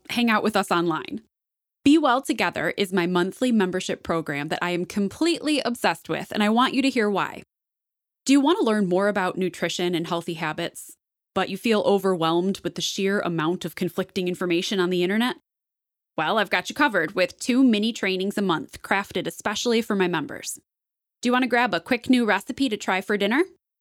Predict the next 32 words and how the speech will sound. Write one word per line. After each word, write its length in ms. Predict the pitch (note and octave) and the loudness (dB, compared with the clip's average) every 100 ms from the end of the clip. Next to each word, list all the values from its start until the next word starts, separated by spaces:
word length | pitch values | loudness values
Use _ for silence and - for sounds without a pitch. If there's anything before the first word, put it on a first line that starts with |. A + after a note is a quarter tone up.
| _ | _
Hit 140 | - G#3 | -2 2
up 160 | G#3 | 2
my 180 | G3+ F#3+ | 2 0
handpicked 540 | F#3 F#3 G3 A#3+ A3 - | 0 0 0 -2 -2 -2
recipe 400 | G#3 - A3 E3 | -2 -2 -4 -4
bank. 400 | D3 - - - _ _ _ _ | -6 -10 -16 -20 _ _ _ _
Maybe 260 | C4 D#4+ | 2 4
you're 120 | F#4 F4+ | 2 0
struggling 480 | - A#3+ B3 B3+ | 0 0 0 0
with 140 | A3+ A3+ | 0 0
your 80 | G#3 | 2
mindset 540 | G3 A#3+ - C#3+ - | 2 2 -2 -8 -4
or 100 | - | -2
your 140 | F#3+ F#3+ | 0 0
habits 480 | G#3 A3 E3 - - | -2 -2 -4 -4 -2
and 100 | G3 | 0
you 80 | |
need 220 | G#3+ A#3 G#3+ | 0 0 0
someone 380 | C#4+ C4 C4+ | 2 4 4
to 80 | A3+ | 2
bounce 420 | E3+ D#3+ F3 A3 | 0 0 0 0
your 120 | A3 G#3 | 0 2
ideas 360 | G3 F#3+ A3 | 2 0 2
off 220 | B3+ B3 | 0 2
of? 240 | D4+ D4+ - _ _ _ _ _ _ - | 2 0 -4 _ _ _ _ _ _ -2
You 140 | A#3 | 0
can 180 | B3 C4+ | 2 0
post 440 | - C4 - - | 2 0 0 -2
in 100 | A3+ | 0
our 100 | G3 | 0
member 440 | F#3 F#3 G#3 A#3 A#3 | 2 2 2 0 -2
forum 580 | - A#3 G3+ D3 F3 | -2 -2 -2 -2 -6